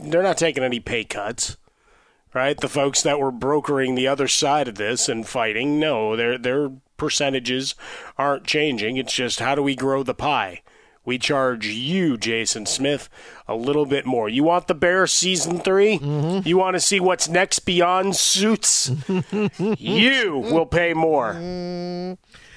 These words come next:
Speaker 2: We're all gonna pay. That's exactly how it's gonna go. So just understand. And there is gonna be a bit of a reorganization, the next few years for streaming.
Speaker 1: Oh,
Speaker 2: Uh,
Speaker 1: absolutely.
Speaker 2: you, you, there's not gonna be as many options 'cause there's too many out there now.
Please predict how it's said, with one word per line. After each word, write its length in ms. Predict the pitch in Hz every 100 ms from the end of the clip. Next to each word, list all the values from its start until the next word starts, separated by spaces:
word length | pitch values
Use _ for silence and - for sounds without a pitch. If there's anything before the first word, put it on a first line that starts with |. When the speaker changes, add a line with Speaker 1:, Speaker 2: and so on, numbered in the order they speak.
| - -
Speaker 2:
We're 160 | 143 -
all 340 | 139 139 139
gonna 180 | 135 135
pay. 140 | 139
That's 200 | 123 131
exactly 460 | 127 107 139 139 151
how 200 | 131 131
it's 120 | 120
gonna 220 | - 120
go. 200 | 113 104 -
So 200 | - 160
just 200 | 220 254
understand. 400 | 262 - 311 - - -
And 260 | 254 285 233
there 180 | 196 233
is 220 | 233 247
gonna 200 | 208 226
be 200 | 165 190
a 60 | 160
bit 220 | 165 180
of 160 | 160 147
a 460 | 147 143 139 123 - - - -
reorganization, 1160 | 147 175 190 180 170 160 151 123 139 135 131 113
the 80 | 127
next 260 | 180 -
few 200 | - 170
years 400 | 147 139 139 135
for 160 | - 117
streaming. 600 | - 135 131 131 127 127
Speaker 1:
Oh, 160 | 151 123
Speaker 2:
Uh, 40 |
Speaker 1:
absolutely. 500 | 120 127 127 - -
Speaker 2:
you, 80 | 151
you, 100 | 156 - - -
there's 240 | 165 175
not 200 | 151 165
gonna 160 | 156 160
be 140 | 160 156
as 100 | 139
many 220 | 151 151
options 280 | 143 135 135
'cause 160 | 127 139
there's 180 | 143 -
too 180 | 196
many 260 | 196 180 160
out 200 | 151 147
there 160 | 156 143
now. 360 | 131 131 127